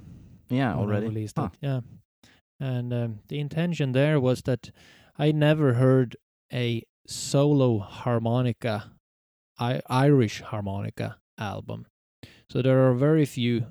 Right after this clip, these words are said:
Speaker 2: solo harmonica albums to begin with, and
Speaker 1: Mm.
Speaker 2: there are very few albums with a instrument playing solo and playing Irish music.
Speaker 1: Yeah, because
Speaker 2: And
Speaker 1: on
Speaker 2: there
Speaker 1: this
Speaker 2: are
Speaker 1: album, it's, it's just you playing the harmonica all the way through. There's no other instruments or anything.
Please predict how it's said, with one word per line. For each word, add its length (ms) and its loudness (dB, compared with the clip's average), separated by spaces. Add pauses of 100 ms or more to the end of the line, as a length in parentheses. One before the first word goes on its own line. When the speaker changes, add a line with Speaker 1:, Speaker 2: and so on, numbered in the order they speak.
Speaker 2:
solo 540 0
harmonica 560 -4
albums 520 -8
to 100 -14
begin 340 -6
with, 220 -8 (440)
and 240 2
Speaker 1:
Mm. 40 -4
Speaker 2:
there 180 -2
are 280 -2
very 340 2
few 540 -2
albums 420 -4
with 260 -6 (460)
a 320 -8 (160)
instrument 580 -6
playing 300 -8
solo 480 -4
and 120 -8
playing 300 -8
Irish 320 -8
music. 520 -6 (540)
Speaker 1:
Yeah, 160 -2
because 320 0
Speaker 2:
And 80 0
Speaker 1:
on 60 6
Speaker 2:
there 80 4
Speaker 1:
this 100 0
Speaker 2:
are 40 2
Speaker 1:
album, 340 2
it's, 220 -2
it's 120 -2
just 300 0
you 140 2
playing 360 2
the 80 0
harmonica 540 -2 (100)
all 140 0
the 100 0
way 160 4
through. 220 -2
There's 240 -2
no 180 2
other 180 2
instruments 500 -2
or 100 -2
anything. 400 -2